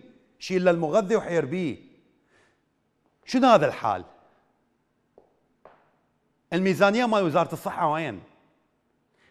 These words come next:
معقولة مستشفيات ما بيها فرش؟ ذكروني بحالة ببداية الحصار لما شوية اشتد الوضع على العراق قبل ما يطبع العملة، كانت اكو بعض المدارس تعاني من تكسر الرحلات المدرسية، وبعض الأغ-، أولياء الأمور الأغنياء، واحد معدوم أني،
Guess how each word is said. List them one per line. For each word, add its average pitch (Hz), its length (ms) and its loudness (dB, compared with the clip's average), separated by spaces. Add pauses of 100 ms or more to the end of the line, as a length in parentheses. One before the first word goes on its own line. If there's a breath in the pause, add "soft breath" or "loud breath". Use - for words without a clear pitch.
معقولة 202 460 2
مستشفيات 175 600 -2
ما 170 100 -2
بيها 165 180 -4
فرش؟ 170 480 -8 (1300)
ذكروني 202 460 0
بحالة 208 320 0
ببداية 180 380 0
الحصار 147 380 -4
لما 135 320 -6 (220 loud breath)
شوية 175 320 -2
اشتد 143 340 -4
الوضع 147 280 -2
على 131 160 -4
العراق 139 300 -2
قبل 127 240 -6
ما 127 120 -6
يطبع 151 280 -2
العملة، 135 380 -6 (380 soft breath)
كانت 165 240 -2
اكو 151 180 -12
بعض 202 200 -2
المدارس 170 520 -4
تعاني 180 340 -6
من 143 140 -6
تكسر 175 440 -6
الرحلات 147 440 -6
المدرسية، 123 640 -10 (320 soft breath)
وبعض 202 300 2
الأغ-، 170 260 0 (440)
أولياء 156 320 0
الأمور 170 320 -4
الأغنياء، 147 600 -4
واحد 160 280 0
معدوم 165 360 -4
أني، 127 340 -2